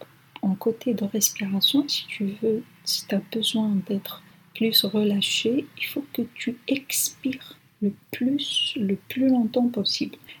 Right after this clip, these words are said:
Et là, les plongeurs, euh, professionnels, euh, j'imagine que c'est, c'est aussi dans les, les pratiques de yogi, mais bon,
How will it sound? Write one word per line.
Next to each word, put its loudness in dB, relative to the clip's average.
Et 4
là, 4
les 4
plongeurs, 0
euh, 0
professionnels, 2
euh, -2
j'imagine 2
que -2
c'est, 0
c'est 0
aussi 0
dans 2
les, 6
les 2
pratiques -4
de -2
yogi, 4
mais 2
bon, 2